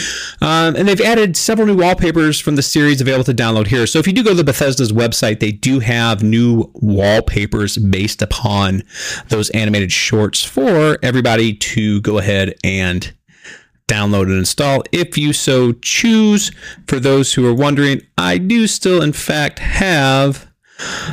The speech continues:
The Legend of Zelda Tears of the Kingdom as my wallpaper. So sorry, I'm not sorry. That game is amazing.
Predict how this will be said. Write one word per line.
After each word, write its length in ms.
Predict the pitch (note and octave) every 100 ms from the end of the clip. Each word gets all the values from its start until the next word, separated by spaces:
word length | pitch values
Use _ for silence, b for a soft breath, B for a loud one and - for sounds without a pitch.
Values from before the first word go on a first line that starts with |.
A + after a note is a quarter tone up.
| B
The 80 | -
Legend 300 | A#2+ B2 A#2
of 80 | G#2+
Zelda 240 | G#2+ G2+
Tears 240 | F#2+ G#2 F#2
of 40 |
the 60 | F#2+
Kingdom 380 | G2+ F2+ E2+ C#2+
as 220 | F2+ -
my 160 | F2
wallpaper. 460 | E2+ - - - -
So 380 | - - - - - _ _
sorry, 520 | - D3 C#3+ C3+ A#2+ - -
I'm 200 | A2 F#2
not 180 | -
sorry. 280 | - - -
That 220 | - -
game 280 | - G2 G2
is 240 | A2+ A2+ B2
amazing. 440 | F3 F#3 F3+ E3